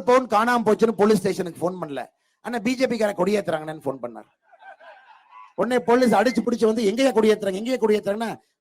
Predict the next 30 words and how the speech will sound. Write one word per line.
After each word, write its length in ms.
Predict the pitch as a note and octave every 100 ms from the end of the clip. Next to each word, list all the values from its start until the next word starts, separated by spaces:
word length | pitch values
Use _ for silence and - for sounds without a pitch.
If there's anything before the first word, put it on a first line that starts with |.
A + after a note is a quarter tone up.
| _
"அண்ணே, 180 | F#3+ F3+
நூறு 300 | E3 G#3 A3+
பவுன் 260 | A3 A3+ A3
காணாம 260 | G3 G#3+ G#3
போச்சுன்னா 260 | F#3+ F#3 G3+
நீங்க 180 | F#3 D3
வரமாட்டீங்க, 520 | D#3+ G3+ F#3+ E3 D3+ E3+ C#3+ _ _
அதனாலதான் 420 | - D#3+ G3 A3 D#3+
பி 100 | G#3
ஜே 120 | F#3+
பி 120 | G3 F3
கொடியேத்துறாங்கன்னு 680 | D#3 F3 E3+ D3+ D3+ C#3+
சொன்னேன், 220 | C3 D3+ C#3
வந்துட்டீங்கன்னே, 480 | D#3 D3+ D3 C#3+ D#3+
கொஞ்சம் 260 | C#3 B2
பாத்துட்டு 280 | C#3 D3+ -
போங்க." 180 | _ - _ - - - - _ _ _
அந்த 260 | D#3+ B3 C4+
அளவுக்கு 360 | C4+ C#4+ D#4 C#4+ G#3+
எதிலே 280 | A#3+ C#4+ D4+
வேகம் 380 | C4 C4 C4+ B3
காட்ட 180 | B3+ B3
வேண்டுமோ 380 | A#3 A3+ A3+ A#3
அதிலே 320 | A#3 G#3+ C4
வேகம் 380 | B3 A3 B3 A#3
காட்டாத 320 | A3 A3 G#3+ G#3
காவல்துறை. 480 | F3 F#3 F#3 E3+ F3+ G#3+ _ _ _ _ _ _ _ _ _ _ _
ஒரு 140 | - A#3+ A#3+
பட்டியலின 420 | A#3 D#4 D4 C#4 A#3+
சகோதரியை 560 | A#3 C4+ B3 B3+ C#4+